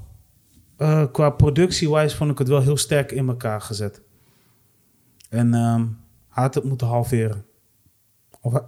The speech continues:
<clears throat> hij had gewoon de helft van de album, van de songs, had hij moeten releasen. En de andere helft had hij gewoon, eh,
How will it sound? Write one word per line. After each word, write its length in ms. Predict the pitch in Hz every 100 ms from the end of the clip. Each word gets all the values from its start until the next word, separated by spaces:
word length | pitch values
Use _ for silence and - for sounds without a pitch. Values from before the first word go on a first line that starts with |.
| -
<clears throat> 360 | - 156 143
hij 100 | 127
had 160 | 143 143
gewoon 420 | 143 139 135 131 - - - - - _ _ _ _ _ _ _ _ _ _ _ _ _ _ _ _
de 220 | 139 135
helft 600 | 131 139 170 - - - -
van 220 | 147 139
de 220 | 131 143
album, 460 | 147 135 131 127 123 - -
van 200 | - 131
de 60 |
songs, 540 | 120 151 143 139 135 -
had 160 | 127 127
hij 100 | 127
moeten 220 | 127 127
releasen. 520 | 120 135 147 - 165 - - - -
En 140 | 131 131
de 60 |
andere 260 | 135 143 127
helft 300 | 127 127 -
had 220 | 127 120
hij 160 | 120 117
gewoon, 560 | - 117 113 113 113 - _ - - - _ _ _ -
eh, 640 | 107 107 104 107 104 107